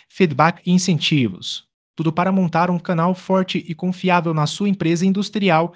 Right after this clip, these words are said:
seguindo as melhores práticas para canais de denúncia e considerando uma solução integrada com proteção contra a retaliação. Principais conclusões são: ofereça canais anônimos e seguros. Dois, integre as denúncias ao seu sistema de gestão de risco.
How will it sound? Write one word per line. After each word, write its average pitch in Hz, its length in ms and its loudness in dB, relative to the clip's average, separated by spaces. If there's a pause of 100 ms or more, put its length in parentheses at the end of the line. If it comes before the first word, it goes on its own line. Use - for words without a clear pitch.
seguindo 139 340 -2
as 151 120 0
melhores 156 480 0
práticas 175 500 -2
para 170 240 -4
canais 170 340 0
de 180 140 -2
denúncia 139 580 -2
e 185 80 -8
considerando 190 680 -2
uma 196 160 2
solução 196 520 0
integrada 180 540 0
com 196 140 -4
proteção 190 520 -4
contra 190 300 -4
a 180 40 2
retaliação. 170 920 -2 (360)
Principais 151 480 2
conclusões 151 500 2
são: 120 340 0 (380)
ofereça 175 380 4
canais 147 400 2
anônimos 135 440 2
e 160 60 -2
seguros. 131 800 0 (280)
Dois, 131 440 4 (280)
integre 165 440 4
as 165 120 6
denúncias 165 520 4
ao 190 100 6
seu 190 180 2
sistema 180 400 2
de 160 120 2
gestão 190 360 4
de 170 120 4
risco. 127 520 -4